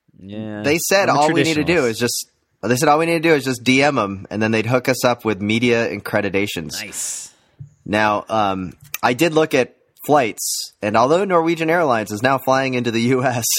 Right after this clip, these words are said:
Speaker 2: it's still fairly expensive to
Speaker 1: Yeah.
Speaker 2: get to, uh, <laughs> Norway.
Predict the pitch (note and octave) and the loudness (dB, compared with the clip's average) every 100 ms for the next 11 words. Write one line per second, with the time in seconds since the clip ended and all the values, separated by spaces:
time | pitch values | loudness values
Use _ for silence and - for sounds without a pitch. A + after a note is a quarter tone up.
0 | - D#3+ - - E3+ A3+ A3 A#2+ A#2+ - | -2 -4 -4 -4 -2 -2 -2 -2 -2 -2
1 | A#2+ - - A2 G2+ G#2+ F#2 F#2+ F#2+ G#2+ | -4 -8 -6 -4 -2 -4 -4 -6 -4 -6
2 | - A2 G#2 G2+ G#2 - C#3 - - - | -6 -6 -2 -2 0 0 -2 -2 -14 -18
3 | - - B2+ B2+ G2 - | -16 -2 0 2 -2 -8